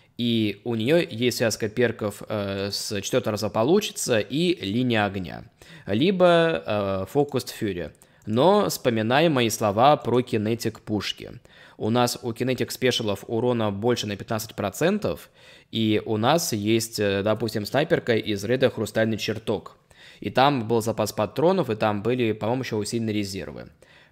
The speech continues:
В целом, это хорошая снайпа, но помните, ребята, про кинетики. В П В П тут есть, конечно, роллы типа Keep Away и Первый Выстрел, но в П В П, честно говоря, Х З.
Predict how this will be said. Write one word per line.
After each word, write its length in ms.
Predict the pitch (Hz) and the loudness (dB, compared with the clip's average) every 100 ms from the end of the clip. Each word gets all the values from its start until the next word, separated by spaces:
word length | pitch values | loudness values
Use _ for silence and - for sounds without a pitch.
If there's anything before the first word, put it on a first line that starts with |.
| - | -20
В 60 | - | -4
целом, 260 | 156 151 | 0 0
это 220 | 113 113 113 | 0 0 0
хорошая 420 | 117 123 113 104 | 2 2 2 -2
снайпа, 640 | - 101 120 165 208 214 - _ _ | 0 0 2 4 4 0 -10 _ _
но 180 | 110 110 | -2 0
помните, 400 | - 143 175 156 | 2 2 2 2
ребята, 320 | 107 117 120 | 2 2 2
про 160 | - 110 | 0 0
кинетики. 680 | - 107 92 - - - - - - - - | 0 -2 -4 -8 -12 -12 -14 -20 -20 -20 -20
В 80 | - | 0
П 100 | 120 | 4
В 120 | 120 | 6
П 180 | 175 - | 6 4
тут 200 | 131 139 | 2 2
есть, 160 | 135 | 0
конечно, 440 | 127 117 127 - 117 | 2 0 0 0 2
роллы 240 | 123 113 | 4 4
типа 220 | 107 113 | 0 -2
Keep 260 | 107 - 113 | -2 -2 -2
Away 360 | 107 107 113 | 0 2 2
и 280 | 107 107 104 | 2 -2 -4
Первый 300 | 98 110 107 | -2 -2 -2
Выстрел, 420 | 120 170 170 104 | 0 -2 0 -2
но 380 | 95 98 110 107 | 0 0 0 0
в 60 | 92 | -2
П 60 | 101 | -6
В 140 | 98 | -4
П, 480 | 92 113 117 107 98 | -2 0 2 0 0
честно 320 | - 104 104 | -4 -6 -6
говоря, 340 | 95 98 98 98 | -8 -4 -4 -4
Х 180 | - 95 | -6 -8
З. 220 | 76 | -10